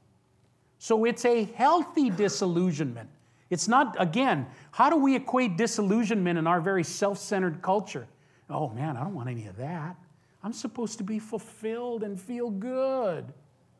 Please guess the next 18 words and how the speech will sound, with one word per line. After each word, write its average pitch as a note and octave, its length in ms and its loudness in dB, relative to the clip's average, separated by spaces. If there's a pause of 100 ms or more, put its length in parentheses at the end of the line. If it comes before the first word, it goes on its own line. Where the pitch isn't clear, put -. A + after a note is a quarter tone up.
(540)
Isn't A#3 300 -4
that B3 220 4
what A#3+ 160 0
the A#3+ 100 -4
church B3+ 440 -2
exists G#3+ 480 -2
for? C#4+ 500 0 (1160)
My G#3+ 220 2
community, B3+ 1040 2
isn't C4 220 0
my C4+ 140 2
small B3+ 540 2
group A3+ 340 -2
supposed A#3+ 480 -4
to A#3 80 -4
make A3+ 320 -4
me B3 140 -4
feel G#3 400 -4